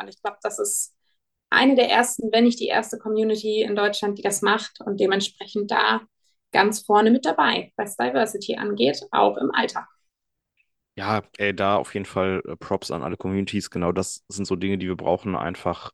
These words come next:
Speaker 2: mehr als jetzt in Anführungsstrichen nur zu zocken. Nicht, dass das jetzt schlimm wäre, wenn man jetzt nur zockt und nur normales Training macht,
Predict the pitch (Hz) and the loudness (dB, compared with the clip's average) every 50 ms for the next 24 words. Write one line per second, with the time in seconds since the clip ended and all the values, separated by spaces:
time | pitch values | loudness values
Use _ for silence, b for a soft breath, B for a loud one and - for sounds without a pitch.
0 | _ - 90 87 85 85 87 90 95 101 101 101 101 98 - 69 92 - - - | _ -16 -14 -12 -10 -6 -4 -2 0 2 2 4 4 2 2 0 -4 -6 -8 -10
1 | - - - - - 73 71 78 92 - - 92 90 - - - - 107 90 87 | -12 -12 -12 -10 -6 -6 -4 -6 -6 -4 -4 -6 -6 -6 -8 -12 -12 -12 -10 -8
2 | 85 90 101 110 - - - - - - 110 98 - - 101 95 92 - 90 87 | -2 0 2 2 2 0 -6 -10 -4 -2 -2 -2 0 -2 -4 -4 -4 -4 -6 -6
3 | 85 - 90 - - 82 - 85 - - - - - 98 95 92 92 87 90 87 | -4 -4 -4 -4 -4 -6 -6 -8 -8 -8 -8 -6 -4 -2 0 2 2 2 2 0
4 | 85 90 87 85 82 - - 90 85 - - 98 - _ - 87 85 82 85 85 | -2 -2 -4 -6 -8 -10 -10 -10 -10 -6 -4 -6 -6 _ -6 -8 -6 -6 -6 -6
5 | 85 82 - - - 104 104 110 107 104 101 - | -6 -8 -10 -4 0 0 2 2 2 0 -2 -4